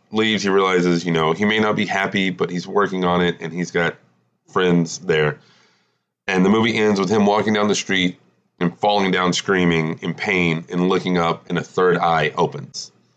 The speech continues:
Um, that lone Doctor Strange from What If has a third eye, and so it's like, "Oh, you know, is that the Darkhold?"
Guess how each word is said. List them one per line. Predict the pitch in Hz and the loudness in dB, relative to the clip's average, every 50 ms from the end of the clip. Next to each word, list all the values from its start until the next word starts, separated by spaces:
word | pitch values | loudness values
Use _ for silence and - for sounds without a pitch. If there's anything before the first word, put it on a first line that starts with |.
| _ _ _ _ _ _ _ _ _ - | _ _ _ _ _ _ _ _ _ -4
Um, | 78 76 80 78 - - - - - - _ _ _ _ _ _ _ _ - - | -4 -2 -2 -4 -6 -8 -14 -20 -20 -20 _ _ _ _ _ _ _ _ -10 -4
that | 87 92 90 90 90 87 - 117 | -2 0 2 2 0 -2 -2 -2
lone | 101 98 98 101 104 104 107 107 104 | 0 2 4 4 4 4 4 2 2
Doctor | 98 101 101 101 107 | 2 0 0 0 -2
Strange | 104 - 107 104 104 101 | -2 0 -2 -2 -2 -2
from | - 98 92 | -2 -2 0
What | 95 95 101 | 2 2 2
If | 101 107 101 - - - - - - - _ _ _ _ - | 2 0 0 -2 -6 -12 -16 -20 -20 -20 _ _ _ _ -4
has | 90 90 87 85 | -2 0 2 2
a | 85 | 0
third | 71 - - 90 85 82 | 0 0 0 2 2 4
eye, | 78 78 76 73 69 - 76 | 4 2 2 2 0 -2 -2
and | 85 76 | -6 -8
so | - - 78 73 - - - - - - - - _ _ _ _ | -4 -2 -2 -2 -2 -4 -8 -12 -20 -20 -20 -20 _ _ _ _
it's | - | -6
like, | - 117 - 107 | -6 -6 -4 -2
"Oh, | 113 113 110 98 90 90 | 0 2 4 4 2 0
you | - | -4
know, | 92 95 92 92 | -8 -10 -4 -4
is | 90 85 | -2 0
that | 87 87 - | 0 -2 -2
the | 90 | -2
Darkhold?" | 90 92 98 98 92 95 95 92 90 87 | -2 0 0 0 0 0 0 0 0 -2